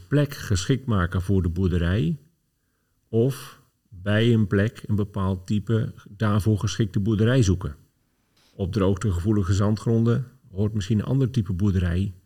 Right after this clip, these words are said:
En eerder hebben we gewoon gezegd, we maken het gewoon geschikt.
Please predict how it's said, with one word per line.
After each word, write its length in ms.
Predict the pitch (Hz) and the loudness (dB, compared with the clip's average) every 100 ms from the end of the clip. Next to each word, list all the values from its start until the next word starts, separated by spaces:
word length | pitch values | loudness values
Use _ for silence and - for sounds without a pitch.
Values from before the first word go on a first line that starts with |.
| _ _ _ _ _ _ _ _ _ | _ _ _ _ _ _ _ _ _
En 160 | 101 | 0
eerder 440 | 104 110 104 92 98 | 6 6 6 4 2
hebben 180 | 82 | 2
we 60 | 87 | 4
gewoon 160 | 90 87 | 2 2
gezegd, 280 | 90 82 - | 0 0 0
we 60 | |
maken 220 | 82 78 | 0 0
het 100 | 95 | -2
gewoon 180 | - 90 | 0 -2
geschikt. 440 | 90 147 - - | 0 -2 -2 -8